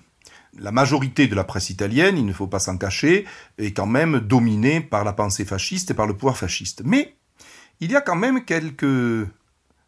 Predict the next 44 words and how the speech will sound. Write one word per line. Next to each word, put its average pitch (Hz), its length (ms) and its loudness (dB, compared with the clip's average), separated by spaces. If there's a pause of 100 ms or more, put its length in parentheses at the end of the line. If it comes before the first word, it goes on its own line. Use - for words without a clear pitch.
îlots 202 340 0
de 185 60 2
résistance, 151 840 -2
je 113 120 -4
dirais, 110 320 -2
au 143 100 -2
sein 123 240 0
de 110 80 0
la 98 60 0
presse - 280 -6
italienne, 117 540 -2
encore 165 460 2
en 104 40 -2
mille 101 160 -4
neuf 95 140 -6
cents, 107 260 -2
dans 98 80 -2
la 98 80 -2
deuxième 107 300 -2
moitié 107 340 -2
de 95 120 -4
l'année 95 280 -4
mille 95 120 -4
neuf 87 100 -6
cent 92 160 -6
vingt-quatre. 92 540 -8 (540)
Et 139 80 2
je 190 100 2
pense 262 240 4
en 202 80 2
particulier 170 580 0
à 160 80 8
un 170 100 4
des 135 160 2
journaux 131 680 0 (220)
les 107 80 0
plus 113 160 -4
prestigieux, 190 640 0
les 120 100 -2
plus 104 200 -8
connus 175 440 0
encore 107 300 0
aujourd'hui, 110 640 -4
euh, 92 180 -4